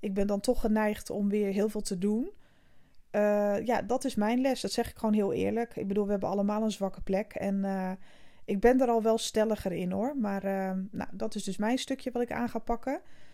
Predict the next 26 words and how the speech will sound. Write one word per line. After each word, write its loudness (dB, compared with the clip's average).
Dus, 2
eh, 6
nou, 4
ik 2
hoop 4
dat 4
je 2
die, -2
dat -2
volle 4
maanritueel 4
voor 2
jezelf 2
over 4
hebt. 0
Want 0
er -4
gaan 0
misschien -2
wel 2
hele 0
diepe -2
stukken -2
naar -2
boven -2
komen. 2